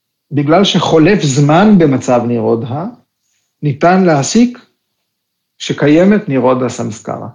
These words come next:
בגלל שחולף זמן. זאת אומרת, היוגי נכנס למצב ניר ביג'ה סמאדי, הוא לא מודע לזמן. תפיסת הזמן לא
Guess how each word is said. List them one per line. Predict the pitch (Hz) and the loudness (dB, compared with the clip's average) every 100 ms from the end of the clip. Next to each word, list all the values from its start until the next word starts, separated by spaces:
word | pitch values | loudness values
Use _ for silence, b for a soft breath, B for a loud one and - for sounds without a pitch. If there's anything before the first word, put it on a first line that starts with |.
| _ _ _ _ _ _ _ _ _ _ _ _ _ _ _ _ - | _ _ _ _ _ _ _ _ _ _ _ _ _ _ _ _ -10
בגלל | 156 147 180 | -2 0 0
שחולף | 156 131 143 135 175 139 | -2 -2 0 2 0 -2
זמן. | 120 123 117 | -4 -2 -4
זאת | 101 - _ _ _ _ _ _ _ _ _ - | -6 -16 _ _ _ _ _ _ _ _ _ -8
אומרת, | 123 | -2
היוגי | 127 156 160 | 2 2 2
נכנס | 165 - 143 - | 0 0 -2 -2
למצב | 127 123 131 123 | -2 -2 0 0
ניר | 123 120 | 0 -2
ביג'ה | 110 120 117 | -2 -4 -4
סמאדי, | 101 101 98 104 156 220 - _ _ _ _ _ | -10 -12 -12 -4 -4 -4 -8 _ _ _ _ _
הוא | 120 | -4
לא | 110 143 | 0 2
מודע | 170 190 196 | 2 2 2
לזמן. | 185 220 269 135 - _ _ _ _ _ _ _ _ _ | 0 0 -2 -6 -12 _ _ _ _ _ _ _ _ _
תפיסת | - 131 156 156 | -8 -2 0 0
הזמן | 139 139 143 | -2 -2 -2
לא | 143 | -2